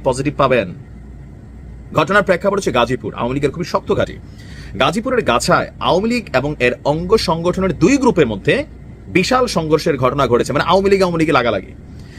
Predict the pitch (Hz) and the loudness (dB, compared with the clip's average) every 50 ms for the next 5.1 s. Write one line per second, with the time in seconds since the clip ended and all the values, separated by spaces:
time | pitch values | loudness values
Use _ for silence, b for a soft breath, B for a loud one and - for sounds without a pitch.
0 | B B B 170 185 254 226 160 151 - 151 160 170 226 247 240 226 233 - 214 | B B B 2 4 4 4 2 2 2 2 2 2 2 2 2 2 2 2 0
1 | 185 - - 165 165 185 - - - 139 151 165 175 196 226 208 170 151 - 151 | -4 -2 0 -2 0 0 -2 -2 0 0 0 0 0 -2 -4 -2 -2 0 0 0
2 | 135 143 131 127 139 170 175 131 139 123 - 139 143 143 - 147 147 165 175 - | 0 0 0 -2 -2 -2 0 0 0 0 0 0 -2 0 0 0 0 0 0 -2
3 | 202 196 202 196 185 - - - - - - 160 156 143 160 170 190 185 180 175 | -2 -4 -4 -4 -6 -10 -16 -20 -18 -2 0 2 2 4 4 4 4 4 4 4
4 | 185 185 202 185 156 131 - 135 151 190 - - 262 247 285 220 202 151 120 - | 4 4 4 2 2 0 0 0 0 -2 -2 -2 -2 -2 2 4 4 4 2 0
5 | 107 78 | -2 -4